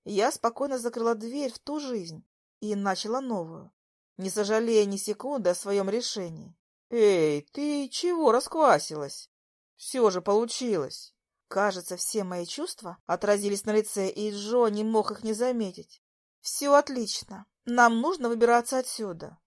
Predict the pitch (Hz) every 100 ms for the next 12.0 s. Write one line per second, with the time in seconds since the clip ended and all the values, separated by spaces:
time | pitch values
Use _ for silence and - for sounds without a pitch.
0 | _ _ _ 175 156 156 151 - 185 185
1 | 160 127 - _ _ _ _ _ - 151
2 | 190 202 226 220 226 220 202 220 233 196
3 | 175 208 220 160 170 160 139 _ _ _
4 | - 156 185 185 196 196 220 196 190 185
5 | 196 226 214 185 190 208 190 - 220 190
6 | 185 220 233 233 196 156 127 - _ _
7 | _ _ _ _ 175 185 196 190 233 226
8 | 208 - - 240 202 196 190 214 226 202
9 | 190 - 240 247 185 160 147 147 190 196
10 | 185 - 233 220 165 160 156 180 208 233
11 | 220 147 139 208 214 226 - 139 - -